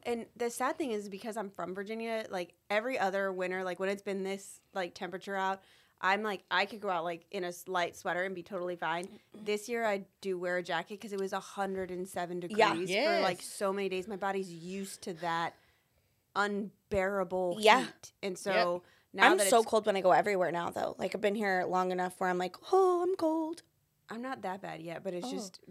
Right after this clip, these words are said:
Speaker 1: but this year I'm definitely like, l-, when it, that, when we went from eighty to fifty,
Speaker 2: God, yes.
Speaker 1: it was
Speaker 3: Mm-hmm.
Speaker 1: like, "Oh, my body's not ready for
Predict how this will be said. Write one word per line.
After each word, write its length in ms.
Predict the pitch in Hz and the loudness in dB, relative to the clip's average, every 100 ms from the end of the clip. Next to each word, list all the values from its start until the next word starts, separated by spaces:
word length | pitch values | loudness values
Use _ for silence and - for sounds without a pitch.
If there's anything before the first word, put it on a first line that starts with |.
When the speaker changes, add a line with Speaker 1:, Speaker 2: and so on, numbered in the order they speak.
| - _ | -20 _
Speaker 1:
but 300 | 214 190 - _ - | -2 -2 -6 _ -8
this 320 | 190 208 202 | -4 -4 -4
year 220 | 190 170 | -4 -2
I'm 120 | 170 | -2
definitely 360 | 220 180 180 180 | -4 -8 -8 -6
like, 180 | 170 180 | -6 -6
l-, 120 | 185 | -6
when 160 | 196 196 | -2 -2
it, 160 | - | -2
that, 240 | 190 180 - _ | -4 -4 -6 _
when 100 | 202 | -10
we 100 | 226 | -4
went 160 | 240 233 | -4 -2
from 140 | 226 - | -4 -2
eighty 480 | 202 220 233 233 - | -4 -4 -8 -10 -12
to 520 | - 208 190 185 170 - - - | -8 -2 0 0 -4 -8 -20 -2
fifty, 480 | 262 240 175 147 | 0 0 -8 -10
Speaker 2:
God, 80 | 185 - - _ - | -12 -16 -20 _ -10
yes. 100 | 180 190 | -8 -2
Speaker 1:
it 140 | 190 175 | -2 0
was 120 | 170 | 0
Speaker 3:
Mm-hmm. 80 | 208 | 2
Speaker 1:
like, 220 | 190 - - | 0 0 2
"Oh, 420 | 381 277 160 - _ _ _ - | 4 4 2 -4 _ _ _ -10
my 100 | 214 | -4
body's 320 | 202 170 - | -2 -2 -4
not 180 | 208 - | -6 -6
ready 220 | 233 254 | -6 -6
for 160 | - | -6